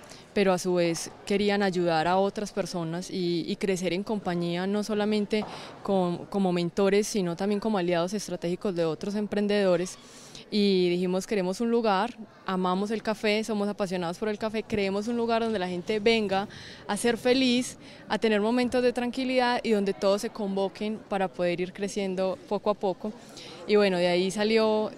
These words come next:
salió nuestro sueño. Inicialmente era algo muy pequeño, veintitrés metros cuadrados, y todo cambió. Terminamos siendo una tienda especializada de café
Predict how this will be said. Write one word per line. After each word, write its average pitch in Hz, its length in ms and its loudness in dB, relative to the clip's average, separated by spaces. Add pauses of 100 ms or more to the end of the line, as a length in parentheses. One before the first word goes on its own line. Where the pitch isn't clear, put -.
salió 196 280 2
nuestro 202 320 -2
sueño. 196 400 2
Inicialmente 208 640 4
era 233 60 8
algo 226 180 6
muy 233 140 8
pequeño, 233 500 8
veintitrés 196 540 4
metros 214 320 2
cuadrados, 185 640 6
y 185 140 2
todo 214 500 8 (160)
cambió. 208 480 8 (400)
Terminamos 214 500 8
siendo 226 240 8
una 220 160 8
tienda 220 320 8
especializada 185 600 6
de 208 100 8
café 202 400 4